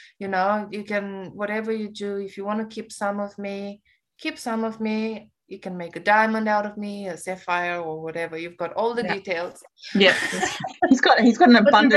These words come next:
Speaker 1: rest
Speaker 2: of
Speaker 1: of it
Speaker 2: information in front of him.
Speaker 1: Yeah, but the, the rest of it just, yeah, just
Speaker 2: Yes.
Speaker 1: I wanna go in the ocean.
Speaker 2: Okay.
Speaker 1: You know, with the, with the council approval.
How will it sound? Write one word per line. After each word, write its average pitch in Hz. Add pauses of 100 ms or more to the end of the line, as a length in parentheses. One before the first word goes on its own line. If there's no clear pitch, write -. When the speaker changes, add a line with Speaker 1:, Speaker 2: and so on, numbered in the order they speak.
Speaker 1:
rest -
Speaker 2:
of 190
Speaker 1:
of 185
it 196
Speaker 2:
information 185
in 180
front 180
of 175
him. 185 (760)
Speaker 1:
Yeah, 240
but 254
the, 254
the 254
rest 254
of 240
it 226
just, - (400)
yeah, 175 (320)
just 254
Speaker 2:
Yes. - (240)
Speaker 1:
I 247
wanna 269
go 220
in 208
the 190
ocean. 180 (420)
Speaker 2:
Okay. 180
Speaker 1:
You 214
know, 190
with 220
the, 233
with 247
the 254 (140)
council 226
approval. 170